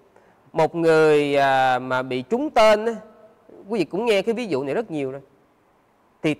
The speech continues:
thay vì tìm hiểu cái mũi tên này được bắn từ đâu, ai bắn, độc nó như thế nào, phân tích vân vân, thì cái chuyện mà mình cần làm chính là gì?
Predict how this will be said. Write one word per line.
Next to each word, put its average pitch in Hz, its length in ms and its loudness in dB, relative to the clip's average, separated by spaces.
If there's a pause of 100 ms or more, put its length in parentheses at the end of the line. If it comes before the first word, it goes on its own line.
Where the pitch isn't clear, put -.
thay 247 400 0
vì 185 460 2
tìm 160 640 0
hiểu 185 480 0
cái 294 80 -4
mũi 208 240 -2
tên 202 260 0
này 160 120 -2
được 139 240 -6
bắn 285 320 -2
từ 147 200 -2
đâu, 202 300 2 (520)
ai 214 380 0
bắn, 262 440 -4 (420)
độc 175 280 -2
nó 262 100 0
như 240 200 2
thế 247 120 -2
nào, 190 180 -2
phân 214 220 -4
tích 277 180 -2
vân 196 140 -2
vân, 202 180 2 (360)
thì 165 140 0
cái 185 200 -4
chuyện 156 480 -2
mà 151 100 2
mình 139 320 -2
cần 160 280 0
làm 135 260 2
chính 247 160 -6
là 214 100 0
gì? 160 320 0